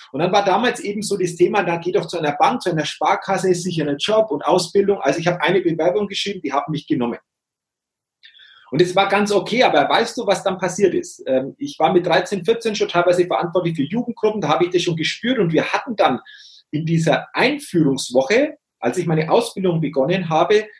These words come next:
so drei Einführungstage. Und da haben so quasi die Ausbilder mit uns bestimmte Dinge auch gemacht, uns natürlich auch auf dem Weg schon ein Stück weit ausgerichtet. Und ich habe da gemerkt, Mensch, das ist eher mein Ding.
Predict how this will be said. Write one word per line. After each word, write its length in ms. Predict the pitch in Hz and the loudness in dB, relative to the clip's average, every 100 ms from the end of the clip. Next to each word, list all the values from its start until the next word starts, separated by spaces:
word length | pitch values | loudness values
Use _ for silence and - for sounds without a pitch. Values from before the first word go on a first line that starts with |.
| - | -12
so 420 | - 156 147 - | -2 -2 -2 -6
drei 360 | - 127 170 - | -2 0 2 0
Einführungstage. 800 | 170 165 180 - - 76 73 - _ _ _ _ _ - _ - | -2 0 0 -2 -8 -12 -14 -16 _ _ _ _ _ -20 _ -4
Und 80 | 135 | 0
da 100 | 156 | 4
haben 220 | 214 277 | 4 2
so 160 | 220 190 | -2 0
quasi 240 | 190 170 | 0 2
die 100 | 175 | 4
Ausbilder 500 | 143 220 - 226 202 | 4 2 0 0 2
mit 140 | 165 | 2
uns 220 | 196 214 - | 2 -2 -4
bestimmte 420 | 165 185 165 160 | -4 -2 0 0
Dinge 340 | 190 214 - | 0 -2 2
auch 220 | 165 165 | 2 2
gemacht, 500 | 156 143 175 247 - | 0 -2 2 0 -2
uns 260 | 156 143 - | -6 -6 -2
natürlich 500 | 151 - 196 185 135 | -4 -2 -2 -2 0
auch 120 | 151 | 0
auf 140 | 147 - | 0 0
dem 220 | 139 123 | 0 2
Weg 180 | 175 - | 2 0
schon 160 | 160 | -4
ein 80 | 143 | -4
Stück 240 | - 180 | -6 -2
weit 140 | 147 - | -2 0
ausgerichtet. 640 | 175 240 - 143 165 165 | 0 0 0 0 2 0
Und 80 | 135 | 0
ich 140 | 143 151 | -2 -2
habe 100 | - | 0
da 140 | 143 | 0
gemerkt, 440 | 214 180 160 - 160 | 0 0 0 0 -4
Mensch, 200 | 208 - | -4 -4
das 160 | - | -8
ist 180 | 196 - | -10 -2
eher 200 | 175 190 | 2 2
mein 240 | 135 143 | 0 -2
Ding. 320 | 170 190 165 | 0 0 -2